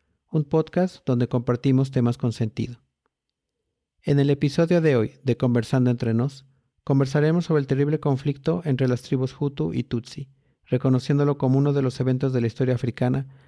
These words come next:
más sangrientos en términos de exterminio humano, donde al menos ochocientas mil personas fueron asesinadas. Y también conversaremos sobre cómo este conflicto fue llevado al cine en la película de nombre Hotel Ruanda.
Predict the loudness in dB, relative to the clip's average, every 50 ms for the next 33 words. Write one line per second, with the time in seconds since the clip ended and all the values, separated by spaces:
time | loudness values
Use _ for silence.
0 | _ -20 _ 0 0 2 2 2 2 2 4 2 2 0 -2 -2 0 0 0 2
1 | 0 2 2 2 2 2 0 -2 -2 0 0 2 2 4 4 4 2 2 0 0
2 | -2 -6 -10 -14 _ _ _ _ _ _ _ _ _ 0 2 4 4 4 4 4
3 | 2 0 -2 -2 -4 -4 -2 0 0 0 0 0 0 2 2 0 2 0 -2 -2
4 | -2 0 0 0 0 -2 -4 -10 -18 -20 _ _ _ _ _ -2 0 2 2 4
5 | 2 2 0 -2 0 0 0 2 2 0 0 -4 -6 -10 -20 _ _ _ _ _
6 | _ _ _ _ _ _ -4 -2 0 0 2 2 2 2 0 0 0 0 0 0
7 | 0 2 2 2 2 2 0 -4 -6 -2 0 0 0 0 0 0 0 0 0 -2
8 | -4 -2 -2 -2 -2 -2 -4 -2 -2 -4 -2 0 0 2 2 2 2 2 2 0
9 | -2 -2 -2 0 0 0 0 -2 -6 -10 -20 _ _ _ -2 0 0 2 0 0
10 | 0 0 0 0 2 2 2 4 4 2 2 2 2 2 2 0 0 -2 0 0
11 | 0 0 0 -2 -2 -2 -4 -6 -10 -18 _